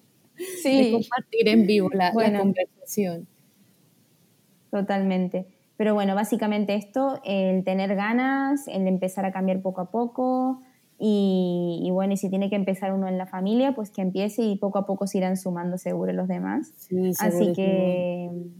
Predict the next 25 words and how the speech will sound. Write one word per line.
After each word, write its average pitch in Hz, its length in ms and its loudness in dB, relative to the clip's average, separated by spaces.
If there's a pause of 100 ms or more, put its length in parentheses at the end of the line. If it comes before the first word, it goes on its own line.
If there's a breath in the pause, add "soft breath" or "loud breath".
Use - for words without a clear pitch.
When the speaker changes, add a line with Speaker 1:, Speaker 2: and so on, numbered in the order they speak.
Speaker 2:
Tener 214 280 4
muchas 247 380 6
ganas, 226 600 2
Speaker 1:
Bueno. 214 280 2
Speaker 2:
mm, 160 1300 -6 (100)
<laughs> - 60 -20
para 190 240 2
seguir 185 400 0
con, 214 320 -2
con 185 240 -2
el 165 120 -2
tema, 160 500 -4
no 165 120 -6
desfallecer 165 640 -4
tan 170 180 -8
fácil 175 500 -6
y, 160 300 -6 (720 loud breath)
y 180 100 -2
buscar 160 460 -4
un 170 100 -2
poco - 220 -2
de 170 120 2
Speaker 1:
<laughs> 170 40 4
Speaker 2:
orientación. 160 720 -2 (2250)
Speaker 1:
Totalmente. 180 760 -2